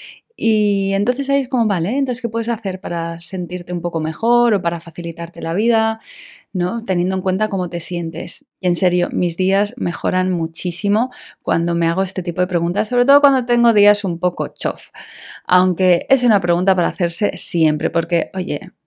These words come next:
se, puedes tener un día maravilloso, pero puedes tener un día ultra maravilloso también, ¿por qué no? ¿Qué más puedo hacer para ya la guinda del pastel? <laughs> Ponte una alarma y pregúntate estas cositas. Que tu teléfono, mira, esta es una manera, mm, de,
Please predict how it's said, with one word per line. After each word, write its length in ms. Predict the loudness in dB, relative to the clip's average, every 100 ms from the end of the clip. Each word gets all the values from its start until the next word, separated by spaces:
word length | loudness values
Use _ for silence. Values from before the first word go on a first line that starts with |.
| _ _ -8
se, 140 | -6
puedes 220 | 0 0
tener 160 | 2 2
un 60 | 2
día 120 | 0
maravilloso, 540 | 0 0 0 0 -2
pero 300 | -2 -2 -2
puedes 160 | -4 -4
tener 160 | -2
un 220 | -2 -2 0
día 280 | 4 4 4
ultra 340 | 2 4 2
maravilloso 480 | 2 2 2 0 0
también, 440 | -2 2 4 4
¿por 160 | 2 2
qué 100 | 2
no? 180 | 2 2
¿Qué 100 | 2
más 280 | 0 -2
puedo 300 | 0 2 4
hacer 360 | 2 0 -4 0
para 220 | 0 0
ya 380 | 2 2 2 -2
la 220 | -2 0 4
guinda 300 | 4 6 6
del 140 | 6
pastel? 540 | 2 2 0 0 -4 -12
<laughs> 1120 | -6 -4 -4 -6 -4 0 0 -2 -8 -10 2
Ponte 260 | 4 6
una 120 | 6 6
alarma 420 | 6 4 2 0
y 40 |
pregúntate 480 | 0 0 0 0 -2
estas 280 | 0 -2 -2
cositas. 440 | -4 -2 -2 0
Que 80 | 0
tu 140 | -2
teléfono, 540 | 2 2 4 4 4 2
mira, 420 | 0 0 -2 -6 _ -18 -16 -16 -12
esta 180 | -6 -2
es 100 | 0
una 120 | 2
manera, 500 | 4 4 2 2 0 -2
mm, 280 | 0 2 4
de, 600 | 6 6 6 4 0